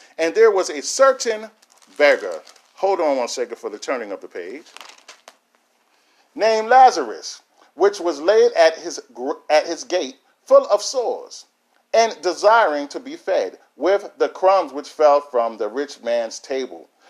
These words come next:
Moreover, the dogs came and licked his sores." What a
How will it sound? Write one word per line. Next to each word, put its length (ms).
Moreover, 840
the 100
dogs 440
came 440
and 260
licked 240
his 260
sores." 540
What 420
a 440